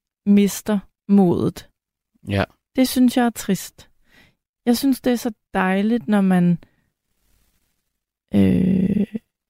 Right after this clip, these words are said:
Speaker 1: jeg kan godt lide mennesker, der, selvfølgelig mennesker, der tør gøre noget, som vi andre måske ikke tør. Nogen, der, der, der maler uden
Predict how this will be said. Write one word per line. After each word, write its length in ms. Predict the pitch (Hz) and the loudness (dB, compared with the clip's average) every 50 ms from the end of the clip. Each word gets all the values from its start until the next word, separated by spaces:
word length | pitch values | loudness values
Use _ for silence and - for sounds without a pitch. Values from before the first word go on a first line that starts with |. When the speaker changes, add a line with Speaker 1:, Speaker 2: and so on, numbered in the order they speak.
| _ _ _ _ _ _ _ _ - | _ _ _ _ _ _ _ _ -4
Speaker 1:
jeg 120 | 226 220 | -4 -2
kan 120 | - 262 226 | -2 -2 -2
godt 200 | - 226 220 220 | -2 -2 -2 -4
lide 160 | 226 233 220 | -4 -4 -2
mennesker, 440 | 208 208 202 196 202 202 - - 208 | -2 0 0 0 -2 -2 -2 -4 -4
der, 220 | 196 185 185 175 - _ _ _ _ _ _ | -2 -2 -2 -2 -4 _ _ _ _ _ _
selvfølgelig 380 | 185 160 - 165 156 165 170 - _ | -8 -6 -4 -2 -2 -2 -2 -4 _
mennesker, 400 | - 190 185 190 208 226 - - | -2 0 0 0 0 -2 -6 -6
der 100 | - 247 | -8 -8
tør 520 | 220 - - - - 226 247 285 320 320 _ _ _ _ _ _ _ _ _ _ _ _ _ _ | -8 -8 -10 -6 -4 -4 -4 -4 -6 -10 _ _ _ _ _ _ _ _ _ _ _ _ _ _
gøre 300 | - 190 180 190 196 220 | -4 -2 0 0 0 0
noget, 240 | 233 226 220 220 214 | 0 0 0 0 0
som 140 | - 233 226 | 0 0 2
vi 40 | 214 | 2
andre 320 | 196 180 170 175 180 202 | 2 2 0 0 0 0
måske 340 | 196 196 196 - - - - | 0 0 -2 -2 -6 -2 0
ikke 220 | 180 170 160 180 | 2 2 2 0
tør. 280 | 170 - - 160 156 - | -4 -4 -2 -2 -2 0
Nogen, 360 | 175 190 196 220 240 262 269 | 2 2 2 4 4 2 2
der, 140 | 285 262 240 - - - _ _ _ _ _ _ _ | 0 0 -2 -4 -8 -14 _ _ _ _ _ _ _
der, 380 | - 214 202 202 190 190 - - | -6 -4 -4 -4 -4 -4 -6 -6
der 160 | - - 202 | -4 -4 -2
maler 480 | 190 190 190 190 185 - - 202 208 202 | 0 0 0 0 -2 -2 -2 -4 -2 0
uden 500 | 196 190 190 196 202 214 214 214 214 | 0 2 2 4 4 4 2 0 -2